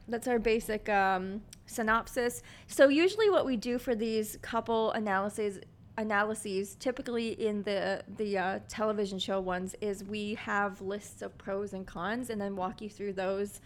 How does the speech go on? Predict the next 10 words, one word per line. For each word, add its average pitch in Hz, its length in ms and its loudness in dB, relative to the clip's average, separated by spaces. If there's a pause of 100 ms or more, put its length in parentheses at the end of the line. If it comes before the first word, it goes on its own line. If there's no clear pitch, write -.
(220)
you 226 140 2
know, 196 240 0
throughout 196 480 -2
the 202 100 -4
seasons. 233 560 -4 (280)
However, 220 600 4 (460)
because 339 280 0
it's 403 140 -2
a 320 60 0
movie, 214 560 0